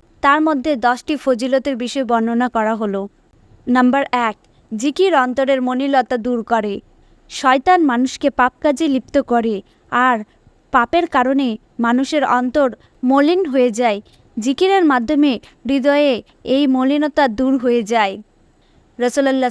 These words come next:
সাল্লাল্লাহু আলাইহি ওয়াসাল্লাম বলেন, "প্রত্যেক বস্তুর পরিষ্কার করার উপকরণ আছে,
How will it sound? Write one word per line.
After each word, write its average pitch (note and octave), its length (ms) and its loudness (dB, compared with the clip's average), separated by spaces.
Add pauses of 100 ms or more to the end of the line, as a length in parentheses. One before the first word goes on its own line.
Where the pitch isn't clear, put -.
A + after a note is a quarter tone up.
সাল্লাল্লাহু B3+ 680 -2
আলাইহি F4 340 0
ওয়াসাল্লাম F#4 560 2
বলেন, D#4 380 0
"প্রত্যেক D4+ 520 0
বস্তুর B3+ 480 0 (380)
পরিষ্কার D4 440 2
করার C4+ 320 0
উপকরণ C4+ 560 0
আছে, G3+ 520 -4